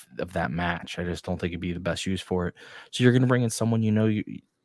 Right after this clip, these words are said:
like you said, you're not gonna need to sign long-term, and I think Maki would, 'cause anyone was gonna lose. I mean, they're going against Britt. If it was going against someone else, maybe, but you're going against Britt,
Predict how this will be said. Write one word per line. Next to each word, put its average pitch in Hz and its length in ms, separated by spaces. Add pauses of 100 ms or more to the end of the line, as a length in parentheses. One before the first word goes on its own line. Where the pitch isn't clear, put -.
(180)
like 101 180
you 104 120
said, 98 200
you're 95 120
not 92 220
gonna 95 160
need 92 220
to - 60
sign 90 300
long-term, 95 420
and 87 80
I 82 40
think 90 160
Maki 92 400
would, 82 120 (100)
'cause 120 160
anyone 143 300
was 110 100
gonna 101 180
lose. - 260
I - 20
mean, 107 100
they're 117 80
going 123 140
against 113 260
Britt. 87 180
If - 80
it - 40
was 95 120
going 131 140
against 135 160
someone 120 180
else, 110 200
maybe, 101 260
but - 160 (600)
you're 113 80
going 113 160
against 101 220
Britt, 98 260